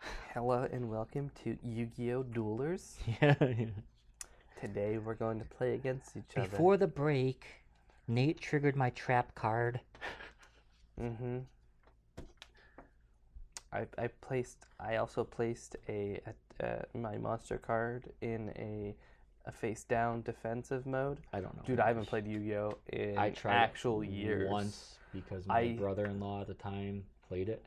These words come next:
Speaker 1: Mm-hmm.
Speaker 2: So I got some cards to play with him when
Speaker 1: I
Speaker 2: I was
Speaker 1: played
Speaker 2: young.
Speaker 1: Yu-Gi-Oh! when I was, like,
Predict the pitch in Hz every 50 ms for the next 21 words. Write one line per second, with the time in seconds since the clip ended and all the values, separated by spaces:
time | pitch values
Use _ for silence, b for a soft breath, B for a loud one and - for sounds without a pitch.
0 | - - - 139 127 151 165 185 202 202 - - - - - - - 107 - -
1 | - 92 90 87 - 95 90 - 92 95 92 92 92 - - 95 92 95 98 95
2 | 92 117 143 - 92 90 - 165 156 147 135 127 127 127 127 131 131 123 123 123
3 | 120 117 117 117 117 117 117 117 117 117 117 117 117 113 113 113 117 117 120 117
4 | 113 113 113 120 120 - - - - - - - - - - - _ _ - -
5 | _ _ _ _ - - _ _ _ - - _ - 110 104 98 95 98 98 107
6 | 104 101 - - 90 90 - -